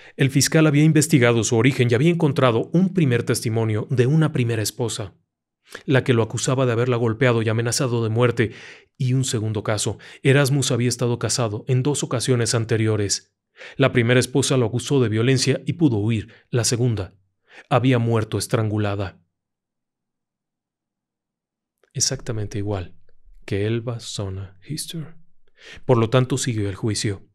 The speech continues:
Pero antes de que se dictara sentencia, cuando iba a ser condenado a cadena perpetua o a ser ahorcado, apareció muerto en su celda. Estaba en un rincón,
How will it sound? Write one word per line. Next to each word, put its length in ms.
Pero 160
antes 220
de 80
que 80
se 140
dictara 340
sentencia, 520
cuando 220
iba 160
a 40
ser 180
condenado 500
a 60
cadena 320
perpetua 480
o 160
a 60
ser 240
ahorcado, 680
apareció 440
muerto 280
en 40
su 120
celda. 480
Estaba 360
en 80
un 100
rincón, 500